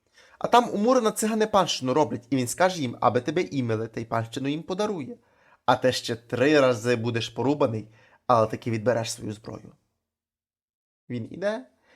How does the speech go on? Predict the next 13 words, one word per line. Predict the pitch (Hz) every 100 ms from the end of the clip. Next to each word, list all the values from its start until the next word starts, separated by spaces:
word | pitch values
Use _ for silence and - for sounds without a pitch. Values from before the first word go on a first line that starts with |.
| -
іде, | 170 196 233 -
аж | 202
тут | 208
уже | 208 202
недалеко | 190 185 185 185
Мурин. | 127 110 - _ _ _ _ -
Він | 120
взяв | 110 117
та | 180
й |
потерся | 185 226 233 226
тим | 214 208
зіллячком. | 185 185 185 - 139